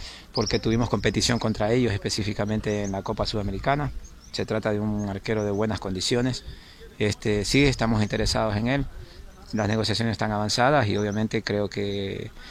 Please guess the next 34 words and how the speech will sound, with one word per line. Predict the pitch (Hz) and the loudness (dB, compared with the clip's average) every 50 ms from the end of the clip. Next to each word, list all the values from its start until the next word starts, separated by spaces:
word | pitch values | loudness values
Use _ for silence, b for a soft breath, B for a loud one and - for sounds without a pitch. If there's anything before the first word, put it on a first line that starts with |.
| B B B B B - | B B B B B 2
la | 110 107 107 | 4 6 6
dirigencia | 110 107 95 107 107 101 - 107 | 6 6 4 4 4 4 2 2
está | - - 110 | 2 2 2
trabajando | 110 110 101 98 98 107 107 104 | 4 4 2 4 4 2 2 2
en | 107 127 | 2 2
ello. | 143 123 107 104 | 2 2 2 0
Esta | 101 - 101 | 0 -2 -2
tarde | - 113 113 107 107 107 104 101 101 101 98 | 0 0 0 2 2 2 2 2 2 0 0
vamos | 98 104 101 107 101 104 | 0 2 2 4 4 4
a | 107 - - - - - - | 2 2 0 -8 -20 -10 -2
terminar | - 123 110 110 113 110 117 120 123 117 | 2 4 6 6 6 6 8 8 8 8
de | 113 | 6
definir | 110 104 - - 107 107 110 107 | 4 4 2 2 0 2 2 2
eso | 107 107 - 107 | 2 2 0 0
en | 104 | 0
una | 101 101 | 0 0
reunión | 104 101 101 104 107 110 | 0 0 0 0 0 0
que | - 101 | 0 -2
vamos | 104 104 104 98 | -2 0 0 -2
a | 95 | -2
tener | - 113 104 101 | -2 -4 -4 -2
con | 101 101 98 | -2 -4 -4
el | 98 | -2
presidente. | 107 98 - - 123 139 131 110 - 110 - B B B B B B | -4 -2 0 2 2 2 2 2 0 -4 -4 B B B B B B
Vamos | 107 107 104 104 | 2 2 4 2
a | 101 | 2
trabajar | - 104 104 101 92 104 104 | 2 0 0 2 0 0 0
toda | - 110 110 110 | 0 0 0 0
la | 107 104 | 0 0
tarde | - 110 110 110 110 107 | 2 2 2 2 2 0
en | 107 | 0
esto, | 107 110 - - 131 | 0 -2 -2 0 0
ya | 110 101 104 | 2 2 2
definiendo | 107 101 - 107 101 101 107 117 123 123 120 113 107 - | 2 2 0 0 2 2 4 4 4 4 4 2 0 -2